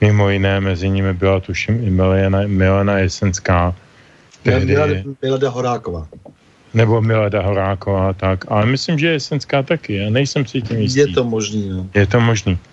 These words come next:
Speaker 1: A, a bylo to prostě jako spontánní lidový protest proti symbolu nějakého dobového režimu, jako když třeba bourali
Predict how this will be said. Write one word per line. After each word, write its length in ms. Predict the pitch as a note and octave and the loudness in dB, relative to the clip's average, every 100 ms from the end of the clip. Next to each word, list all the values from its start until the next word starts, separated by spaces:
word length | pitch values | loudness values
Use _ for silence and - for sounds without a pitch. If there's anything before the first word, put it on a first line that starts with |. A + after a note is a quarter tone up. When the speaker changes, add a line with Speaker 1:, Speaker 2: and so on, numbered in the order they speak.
| - - _ A#2+ | -20 -20 _ 0
Speaker 1:
A, 200 | G2+ G#2+ | 2 2
a 180 | - A#2 | 0 0
bylo 260 | A#2 B2 | 2 2
to 120 | C#3 | 0
prostě 340 | B2+ A2+ - C#3 | -4 -6 -2 -2
jako 200 | B2 C3+ | 0 -4
spontánní 800 | - B2 A2 C3+ C3+ C#3 C#3+ C3 | -2 -4 0 0 2 0 0 0
lidový 440 | G#2 A2 B2+ C3 | 0 0 0 0
protest 520 | A2 G2+ - B2 A2+ - | -2 -6 -2 -2 -2 -6
proti 340 | G#2 - A2+ | -6 -4 -6
symbolu 720 | - A2 G#2+ A2 A#2 B2 A2+ - _ _ _ _ - | -4 0 2 2 2 2 -2 -8 _ _ _ _ 0
nějakého 880 | A2 G#2+ G#2+ - B2 A2+ A#2 A2+ A#2+ | 2 2 0 0 -2 0 0 0 -2
dobového 800 | G#2+ F#2+ G2+ G#2+ A2 G#2 A2+ - | -4 -2 0 0 0 0 -2 -2
režimu, 640 | B2+ G2 F#2+ F2+ A2 G2 F#2 | -4 0 0 2 2 2 2
jako 320 | F2 - G2+ | 0 -2 -2
když 480 | F#2+ G2+ G2+ - - - - - - | 0 0 0 -4 -8 -18 -20 -20 -14
třeba 520 | - A#2+ G2 G2+ G#2 | -2 0 2 2 2
bourali 800 | A2 F2+ F#2 F#2+ G2 G2 G2 G2 | 0 -2 0 2 2 2 0 0